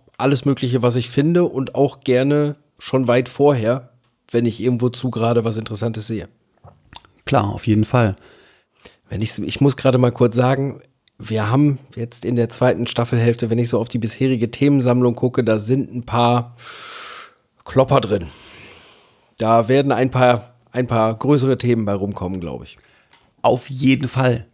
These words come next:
Speaker 2: Muss ich auch sagen, das ist auch ein Ding, das sich vielleicht geändert hat, dass man schon so ein bisschen selektiver wird, wenn man Themen wählt. Denn, also ich muss für meinen Teil sagen, ich hab festgestellt, dass es mir im Schnitt mehr Spaß macht,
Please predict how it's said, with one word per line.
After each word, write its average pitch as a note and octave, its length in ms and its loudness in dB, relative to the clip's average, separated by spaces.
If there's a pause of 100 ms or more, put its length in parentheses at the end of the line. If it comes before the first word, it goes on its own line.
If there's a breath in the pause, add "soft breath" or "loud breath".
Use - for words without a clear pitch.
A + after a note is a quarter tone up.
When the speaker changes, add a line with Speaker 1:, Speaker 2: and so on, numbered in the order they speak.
(100)
Speaker 2:
Muss C#3+ 220 4
ich A2 100 2
auch C3+ 80 2
sagen, C3+ 340 0
das C3 100 -2
ist - 160 -10
auch C#3+ 200 0
ein C#3 100 2
Ding, C#3+ 180 4
das C3+ 140 0
sich - 220 -10
vielleicht B2+ 360 0
geändert C3+ 400 0
hat, G#2+ 140 -4
dass - 140 -4
man A2+ 420 0 (480)
schon C3 240 2
so A#2+ 80 2
ein A#2+ 80 2
bisschen C3+ 240 2
selektiver C3+ 640 2
wird, B2+ 220 2
wenn A#2 60 0
man A2+ 160 0
Themen A#2 480 2
wählt. A2+ 340 2 (560 loud breath)
Denn, A#2 640 2 (160)
also A#2 160 0
ich C#3+ 60 -2
muss D#3+ 140 2
für D#3 60 0
meinen C#3+ 220 2
Teil D3 160 2
sagen, C3+ 320 0
ich A#2+ 80 -2
hab C#3 100 -2
festgestellt, C3+ 560 -2
dass B2 80 -4
es B2 200 -8
mir A#2+ 420 2 (880 soft breath)
im A#2+ 200 4
Schnitt - 520 0
mehr C3+ 200 2
Spaß C#3+ 440 0
macht, - 420 -4